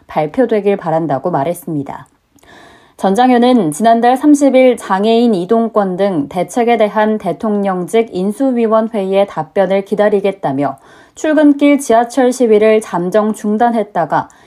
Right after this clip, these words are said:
인수위가 언론 브리핑에서 전 장현 측이 요구하는 예산에 대해선 새 정부가 그림을 그리고 해법을 찾을 것이라고 밝힌 것 외에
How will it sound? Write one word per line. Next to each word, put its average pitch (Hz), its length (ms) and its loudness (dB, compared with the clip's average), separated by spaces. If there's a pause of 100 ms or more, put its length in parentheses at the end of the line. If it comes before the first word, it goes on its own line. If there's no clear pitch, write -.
(140)
인수위가 240 760 2
언론 220 380 2
브리핑에서 202 720 -2
전 190 260 -6
장현 233 400 0
측이 214 320 -4
요구하는 185 560 -4
예산에 180 380 -4
대해선 160 580 -6 (340)
새 330 180 0
정부가 277 500 2
그림을 226 400 0
그리고 190 480 -2 (120)
해법을 262 480 2
찾을 302 380 -6
것이라고 208 540 -2
밝힌 190 480 -6
것 190 180 -2
외에 156 460 -2